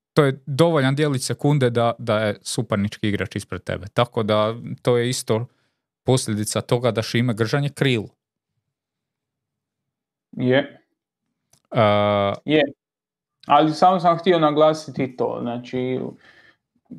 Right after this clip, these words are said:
Speaker 2: pričali smo već dovoljno puta o Osijekovoj zadnjoj liniji. E, evo, riješili su Evangelova, poslali su ga na, na, na posudbu,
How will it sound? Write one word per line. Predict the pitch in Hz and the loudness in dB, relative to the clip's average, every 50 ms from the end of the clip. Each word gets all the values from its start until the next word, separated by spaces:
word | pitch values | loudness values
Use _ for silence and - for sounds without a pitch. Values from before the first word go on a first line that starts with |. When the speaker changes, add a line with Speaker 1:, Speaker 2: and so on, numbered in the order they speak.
| - | -2
Speaker 2:
pričali | - - 175 175 170 170 156 135 131 135 | 2 4 4 4 4 4 2 2 2 -2
smo | - - 147 | -4 -4 -4
već | 147 147 143 135 | -2 -2 -2 0
dovoljno | 131 139 143 151 147 143 139 135 131 135 | 2 2 4 4 4 2 2 0 -2 -2
puta | - 143 147 143 147 147 | -2 -2 -2 0 0 2
o | 131 131 127 127 127 127 127 127 135 143 | 4 4 4 4 4 2 2 2 2 2
Osijekovoj | 143 139 - 143 127 123 123 127 127 131 135 | 0 0 -2 -6 -6 -4 -2 -2 -2 0 0
zadnjoj | 135 147 143 139 131 131 131 131 | 0 0 0 0 0 -2 -2 -2
liniji. | 135 143 147 147 143 139 135 135 131 131 131 123 123 123 - _ _ _ _ _ | -2 -2 -2 -2 -2 -2 -2 -2 -2 -2 -2 -4 -6 -8 -14 _ _ _ _ _
E, | - 127 131 131 131 127 127 127 120 113 | 2 4 6 6 6 4 4 4 4 4
evo, | 139 131 120 - - - - - _ _ _ _ _ - | 4 4 4 2 0 -4 -12 -20 _ _ _ _ _ -2
riješili | - 127 135 147 147 - 143 135 | 2 4 4 4 4 2 -2 -2
su | 131 - - 127 | -2 -2 0 2
Evangelova, | 123 123 123 123 127 131 147 156 143 143 139 135 131 131 127 113 - - _ _ | 2 4 2 2 2 4 4 4 4 6 6 6 6 6 4 0 -4 -10 _ _
poslali | - 135 143 143 - 139 131 123 | -2 -2 -2 -2 -2 0 0 0
su | 127 123 - - 120 | -2 -4 -6 -2 0
ga | 123 123 | 0 2
na, | 120 120 120 120 120 | 2 2 0 0 0
na, | 120 120 120 123 62 131 131 | -2 -2 -2 -2 -2 -2 -4
na | 131 - - - - - - - - - _ _ _ _ _ | -4 -4 -4 -6 -6 -10 -12 -14 -16 -20 _ _ _ _ _
posudbu, | - 147 156 160 160 - - 156 147 139 131 135 139 135 | 2 2 2 2 0 -4 -6 -6 -4 -4 -4 -4 -4 -4